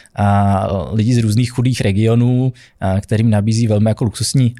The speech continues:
a podmínky, ale podle všeho jako moc nenabírají, a vzdělané,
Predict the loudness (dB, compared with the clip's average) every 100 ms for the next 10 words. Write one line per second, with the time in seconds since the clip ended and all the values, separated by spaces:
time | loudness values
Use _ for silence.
0 | -14 -12 -6 -2 0 0 2 0 0 -2
1 | -2 -4 0 0 0 0 0 0 0 0
2 | -2 -6 -20 _ -2 -2 -2 -6 -8 -8
3 | -4 -2 0 2 2 2 2 -2